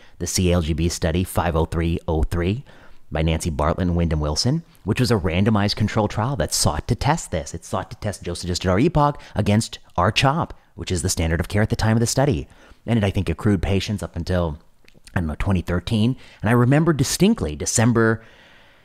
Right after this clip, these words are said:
twenty sixteen at ash when the results of this study were presented, and it was found that dose-adjusted R E poc simply failed. It failed to beat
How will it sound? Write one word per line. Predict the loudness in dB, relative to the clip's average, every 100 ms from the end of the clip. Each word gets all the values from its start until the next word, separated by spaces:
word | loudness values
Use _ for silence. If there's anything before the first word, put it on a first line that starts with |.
| _ -20 -20 -16 -10
twenty | 0 2 4
sixteen | 2 2 0 2 4 2 0
at | -2 -2
ash | 0 0 0 2
when | 2
the | 4
results | 2 2 0 0
of | 0
this | -2
study | 0 0
were | 0 0
presented, | 0 0 0 0 -2
and | -2
it | 0
was | 0 0
found | -4 -2 -2 0
that | 0 -2 -4 2
dose-adjusted | 2 4 2 0 0
R | 0 0
E | 0
poc | 0 -2 -4
simply | 0 2 4
failed. | 2 2 4 2 2
It | -2 -4
failed | -2 0 0 0
to | -4
beat | -2 -4 -6